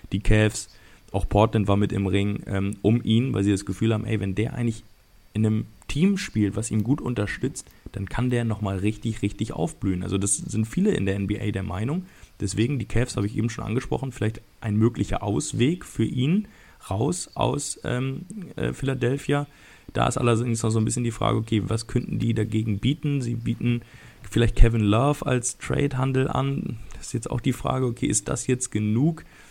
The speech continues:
für Murray, ähm, dass er sagt, okay, ja, äh, das machen wir, bezweifle ich bisher. Du hast es eben auch schon angesprochen, Ben Simmons möchte halt nicht überall hin. So, er hat die, eigentlich die klare Vorstellung, er würde gerne in Kalifornien spielen. Ähm,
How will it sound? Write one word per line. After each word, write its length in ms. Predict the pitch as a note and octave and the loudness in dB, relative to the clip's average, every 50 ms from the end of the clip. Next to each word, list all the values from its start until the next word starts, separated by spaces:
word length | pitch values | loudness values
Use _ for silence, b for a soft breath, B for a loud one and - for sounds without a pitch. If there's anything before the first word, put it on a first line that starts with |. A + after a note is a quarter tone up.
| b b | b b
für 160 | - - A#2+ | -2 2 4
Murray, 440 | A#2 A2+ A2+ A#2+ C3+ C#3 C#3 C3+ - | 4 6 4 4 4 4 2 2 0
ähm, 280 | - - A#2+ B2 A#2+ A#2 | 0 -2 -2 -2 -2 -2
dass 180 | A#2 A#2 A#2 - | -2 0 2 2
er 100 | A#2 A2 | 2 2
sagt, 240 | A2+ A#2 A#2 - | 2 0 -2 -2
okay, 240 | A#2 A2+ A2+ - A2+ | -4 -2 0 0 0
ja, 240 | A2 A2+ A#2 B2 A#2 B B B B B B B B | 2 2 2 0 0 B B B B B B B B
äh, 240 | - A2+ G#2 G2 | 2 4 4 4
das 240 | G2+ - A#2 A#2 - | 2 0 0 0 0
machen 320 | C3+ C#3 C#3 - C#3 C3 B2 | 0 0 0 0 0 2 2
wir, 260 | B2+ B2+ C3 C3+ - - - - - - - - - - - - - - | 2 2 2 0 -4 -8 -10 -12 -16 -20 -20 -20 -20 -20 -18 -10 -6 -4
bezweifle 580 | - A2+ - - - - C3+ D#3+ D#3 - D#3+ | -4 -4 -2 0 2 2 4 4 4 2 2
ich 200 | - C#3+ - - | 0 0 -2 -2
bisher. 460 | - C#3+ C#3 - - C3+ C#3 C#3+ C#3 - - - - | -2 -2 -2 -2 0 0 0 0 -2 -4 -10 -12 -4
Du 180 | - G2+ G#2+ | 0 2 2
hast 100 | A#2+ A#2 | 2 2
es 120 | A#2+ A2+ A#2 | 0 0 0
eben 160 | A2 G#2+ G#2 | 0 0 0
auch 120 | - - | -2 -2
schon 140 | - - - | -2 -4 -4
angesprochen, 600 | - A#2 A2+ A#2 A#2 - - - A2+ A2+ B2 A#2+ | -2 -2 0 -2 -2 -2 -2 -4 -2 -2 -2 -2
Ben 160 | A2 A2 G#2 | -2 -2 -2
Simmons 360 | G#2+ - A2+ A2+ A2+ A2+ - - | -2 0 0 0 0 0 -2 -2
möchte 300 | - A2 G#2+ - - B2 | 0 0 0 0 0 -2
halt 140 | A#2 A2 - | -2 -2 -2
nicht 200 | - G#2+ A2 - | -2 -4 -2 0
überall 420 | C3 A#2+ G#2 F#2+ - - F#2 F2+ | 0 2 2 2 0 0 -2 -2
hin. 200 | E2+ E2 F2 E2+ - b b b b b b b b b | -2 -4 -6 -6 -8 b b b b b b b b b
So, 140 | - - F#2+ | -8 -6 -2
er 100 | G2 G2+ | 0 0
hat 240 | A2+ A#2 A2+ - - | 0 0 -2 -4 -6
die, 100 | A#2+ A2+ - - - - - - - | -4 -4 -6 -10 -12 -10 -12 -10 -4
eigentlich 220 | - B2+ B2 A#2+ A#2 | -2 0 0 0 0
die 100 | - G#2 | -2 -2
klare 280 | - A2+ A2+ A#2 A#2 A2+ | 0 0 0 2 0 0
Vorstellung, 440 | - - A#2+ B2 - - A2+ A2+ | 0 -2 -2 -2 -2 -2 -2 -2
er 100 | A2 G2 | 0 0
würde 180 | G2+ A2 B2 A#2 | 0 2 2 2
gerne 200 | A2 A2 G#2+ G#2+ | 2 0 0 -2
in 60 | G2+ | -2
Kalifornien 560 | F#2 - G#2 G2 F#2 - A#2+ C#3+ E3 F3 F3 | -2 0 0 0 0 0 0 0 0 -2 -2
spielen. 400 | E3 - - D#3 D#3 D#3 D#3+ D#3 b b b b b b b b b b b - | -4 -2 0 2 2 2 0 -4 b b b b b b b b b b b -2
Ähm, 480 | - A2+ A2+ A2+ B2 B2 A#2+ C3 C3+ - | 2 2 2 2 2 0 -2 -4 -6 -10